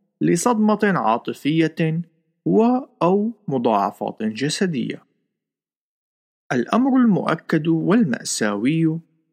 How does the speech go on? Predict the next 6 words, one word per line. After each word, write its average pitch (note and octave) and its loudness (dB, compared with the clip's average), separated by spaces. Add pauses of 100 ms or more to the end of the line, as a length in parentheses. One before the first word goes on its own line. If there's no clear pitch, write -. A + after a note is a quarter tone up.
(120)
هو G#3+ 4
أن C3 -4
ما A2 -2
يزيد A#2 -2
عن، A#2+ -2 (140)
اقتباس، G#2+ -6